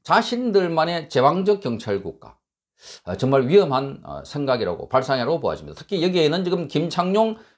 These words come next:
경찰청장이, 에, 사-, 임기를 얼마 남고, 남겨주지 않는 상황에서 이 경찰들을 선동하는 듯한 그런 언행을 했다. 그래서 경찰에 대한, 어, 이 통제를 할 수 있는 경찰국을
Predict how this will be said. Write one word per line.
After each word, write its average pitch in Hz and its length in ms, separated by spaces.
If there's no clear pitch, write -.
경찰청장이, 170 1400
에, 90 120
사-, - 280
임기를 190 400
얼마 165 200
남고, 156 580
남겨주지 147 440
않는 147 160
상황에서 143 680
이 143 120
경찰들을 180 880
선동하는 214 540
듯한 107 360
그런 185 220
언행을 165 380
했다. - 460
그래서 214 380
경찰에 180 760
대한, 156 600
어, 117 160
이 123 100
통제를 156 400
할 156 120
수 156 100
있는 151 220
경찰국을 160 840